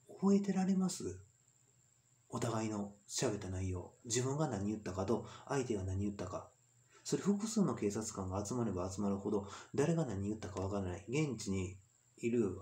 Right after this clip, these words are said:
集まっている人たちが誰が何を言ったかもわからなくなるでしょ？まあ、一人ある男性の人は、その一件一件、ベルを押したんかどうかとか、そういうことを聞いてきたんですよ。その人はメガネをかけてる、ちょっと太ってる男性の人。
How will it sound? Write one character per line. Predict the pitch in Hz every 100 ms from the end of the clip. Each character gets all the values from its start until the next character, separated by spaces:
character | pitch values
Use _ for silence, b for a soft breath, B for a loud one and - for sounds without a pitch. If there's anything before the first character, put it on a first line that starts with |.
| 120
集 | 120
ま | 117
っ | 107
て | 117
い |
る | 107
人 | 98
た |
ち | 95
が | 120 95
誰 | 127 139
が | 120
何 | 92 92
を |
言 | 98 113
っ |
た | 110
か | 120
も | 95
わ | 104 123
か |
ら | 123
な | 113
く | 113
な | 90
る | 90
で | 90
し | 117
ょ？ | - - _ _ _ _ _ _ _ _ _ _ _ b b b b _ -
ま | 135 120 101 76 - -
あ、 |
一 | - - 202 190
人 | 107
あ | 101
る | 104
男 | 107 120 117
性 | 113 120
の | 113
人 | 110 - 90 95
は、 | 110 107 95 95 B B B B
そ | -
の | 104
一 | 101 - -
件 | 117 120
一 | 143 -
件、 | 90 92 104 -
ベ | 113 131
ル | 107
を | 123
押 | -
し |
た | 104
ん | 92
か | 90 101
ど | 107
う | 101
か |
と | 95 101
か、 | 160 156 101
そ | 120
う |
い | 113
う |
こ | 104
と | 87
を |
聞 | - 110
い |
て | 107
き |
た | -
ん | 90
で | 87
す | 95
よ。 | -
そ | -
の | 190
人 | 208 -
は |
メ | 95 113
ガ | 110
ネ | 92
を |
か | 87 -
け | 90
て |
る、 | 90
ち | 90
ょ |
っ | -
と | 98
太 | 92 90
っ |
て | 95
る | 90
男 | 95 92
性 | 90
の | 90
人。 | 90 -